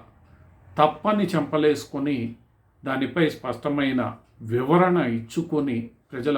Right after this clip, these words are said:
అభిమానాన్ని చూరగొంటే భవిష్యత్తులో పదవులు దానికవే వెతుక్కుంటూ వస్తాయి. లేదంటే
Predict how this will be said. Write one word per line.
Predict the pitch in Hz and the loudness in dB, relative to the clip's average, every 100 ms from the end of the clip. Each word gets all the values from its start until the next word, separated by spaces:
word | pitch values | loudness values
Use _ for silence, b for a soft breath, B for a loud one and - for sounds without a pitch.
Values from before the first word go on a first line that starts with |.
| 120 | 0
అభిమానాన్ని | 127 135 127 131 123 113 | 0 -2 -2 -2 -4 -4
చూరగొంటే | 127 127 127 131 226 208 170 | -6 -6 -4 -4 0 2 4
భవిష్యత్తులో | 170 185 175 196 175 147 - B B _ | 4 2 -2 0 2 0 -4 B B _
పదవులు | 147 151 170 175 160 135 | 0 4 6 6 4 2
దానికవే | 147 135 139 131 170 120 117 b b - | 2 0 -2 4 6 4 0 b b -10
వెతుక్కుంటూ | 143 151 - 147 151 135 | -6 -6 -4 -6 -4 -6
వస్తాయి. | 131 196 226 175 | -4 -2 0 2
లేదంటే | 139 139 147 147 | 2 2 2 0